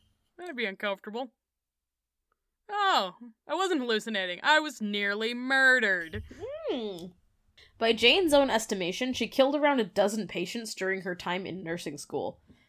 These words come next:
Speaker 2: This already puts her on lists of some of the most prolific <laughs> serial killers in the United States.
Speaker 1: You could absolutely not get away with this if people were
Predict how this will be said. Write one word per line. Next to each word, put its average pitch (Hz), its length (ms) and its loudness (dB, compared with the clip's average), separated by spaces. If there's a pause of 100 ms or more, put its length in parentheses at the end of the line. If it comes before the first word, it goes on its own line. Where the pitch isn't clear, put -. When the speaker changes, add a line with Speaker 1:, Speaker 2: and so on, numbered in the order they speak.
(120)
Speaker 2:
This 254 120 -4
already 208 640 4
puts 214 260 -2
her 202 140 2
on 180 160 0
lists 170 280 -2
of 180 100 -2
some 190 160 -2
of 185 80 -2
the 185 60 -4
most 180 280 -4
prolific 180 520 -2
<laughs> - 0 -
serial 202 440 2
killers 170 560 -2 (360)
in 226 140 6
the 202 100 2
United 175 460 -2
States. - 520 -8 (880)
Speaker 1:
You 247 180 -6
could - 200 -8
absolutely 233 680 0
not 202 360 -2
get 202 180 -4
away 190 260 -2
with 185 180 -12
this 165 400 -8 (480)
if 214 160 -4
people 214 300 -4
were 190 180 -10